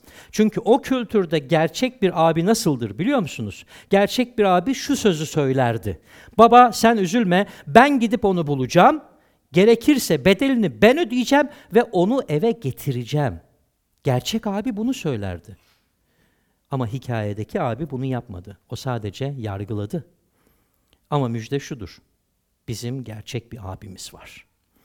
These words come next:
O babasının evindeki yüceliği, o zenginliği bıraktı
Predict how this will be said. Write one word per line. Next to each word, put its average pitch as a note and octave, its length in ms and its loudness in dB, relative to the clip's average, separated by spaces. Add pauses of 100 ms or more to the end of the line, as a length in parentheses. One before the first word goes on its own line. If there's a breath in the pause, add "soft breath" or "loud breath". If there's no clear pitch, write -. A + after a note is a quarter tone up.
(580 soft breath)
O F3+ 240 2
babasının C#3+ 560 -2
evindeki A2+ 520 -6
yüceliği, A2 640 -6
o D3+ 120 -2
zenginliği C3 680 -4
bıraktı F#3 560 2